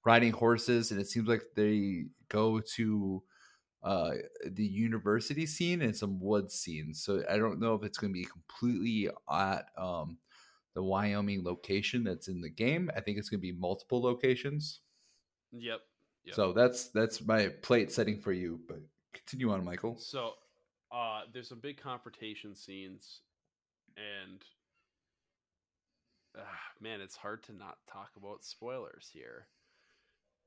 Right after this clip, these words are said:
Speaker 2: But essentially, two characters have a big moment, um, that kinda shapes the rest of the game.
Speaker 1: Mm-hmm.
Speaker 2: And I was always kinda confused about why the moment hap-, like, not that it happened, but, like,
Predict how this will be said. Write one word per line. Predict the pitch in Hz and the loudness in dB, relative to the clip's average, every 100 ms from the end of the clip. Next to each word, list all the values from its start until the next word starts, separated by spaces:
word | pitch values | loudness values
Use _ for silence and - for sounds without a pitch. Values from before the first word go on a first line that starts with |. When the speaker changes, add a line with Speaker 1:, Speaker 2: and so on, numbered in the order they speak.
| _ | _
Speaker 2:
But | 120 131 | -8 -6
essentially, | 131 - 151 139 151 135 127 | -6 -6 -6 -6 -6 -6 -8
two | - 139 | -10 -10
characters | 139 123 123 | -8 -8 -10
have | 117 | -10
a | 101 | -10
big | 110 110 - _ _ _ _ _ _ | -10 -12 -14 _ _ _ _ _ _
moment, | 95 107 101 90 73 69 - - _ _ | -16 -12 -12 -12 -16 -20 -20 -20 _ _
um, | - 78 58 64 _ _ _ _ _ _ _ _ _ _ _ _ _ _ _ _ - | -16 -14 -16 -18 _ _ _ _ _ _ _ _ _ _ _ _ _ _ _ _ -16
that | 104 - | -14 -10
kinda | 110 | -10
shapes | - - 107 - - | -10 -10 -10 -12 -16
the | |
rest | 98 98 - | -12 -14 -16
of | 90 | -20
the | 92 | -20
game. | 92 85 76 - _ _ _ _ _ _ _ _ _ _ _ _ _ _ _ - | -16 -14 -14 -18 _ _ _ _ _ _ _ _ _ _ _ _ _ _ _ -6
Speaker 1:
Mm-hmm. | 107 107 98 98 - | -4 -2 -4 -6 -12
Speaker 2:
And | 107 101 | -10 -8
I | 104 | -8
was | 117 123 | -8 -6
always | 139 165 | -4 -4
kinda | - 175 | -6 -8
confused | - 120 - 123 127 - | -10 -14 -14 -14 -12 -12
about | 107 104 - | -10 -12 -12
why | 85 92 110 | -12 -6 -6
the | 113 107 | -8 -10
moment | 101 101 90 | -12 -14 -16
hap-, | 90 - 92 98 | -18 -14 -12 -10
like, | 135 117 | -10 -6
not | 131 160 | -4 -2
that | 185 165 | -2 -4
it | - | -6
happened, | 120 120 127 165 | -6 -8 -8 -10
but, | 131 | -10
like, | 107 | -12